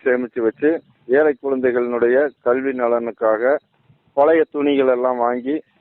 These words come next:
அதையே சேமிச்சு, நல்ல துணிகள் எல்லாம் கொண்டு போய் குழந்தைகளுக்கு, பெரியவங்களுக்கு எல்லாம் கொடுத்து, இதை வந்து நான் ஒரு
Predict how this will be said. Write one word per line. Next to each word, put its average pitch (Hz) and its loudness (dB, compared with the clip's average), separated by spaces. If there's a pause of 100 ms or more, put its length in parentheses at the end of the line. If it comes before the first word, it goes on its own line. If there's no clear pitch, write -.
அதையே 143 2 (100)
சேமிச்சு, 135 0 (280)
நல்ல 139 2
துணிகள் 131 -2
எல்லாம் 123 0
கொண்டு 120 -6
போய் 117 2
குழந்தைகளுக்கு, 120 -2 (320)
பெரியவங்களுக்கு 120 0
எல்லாம் 110 0
கொடுத்து, 110 -2 (320)
இதை 131 2
வந்து 131 0
நான் 123 -2
ஒரு 113 2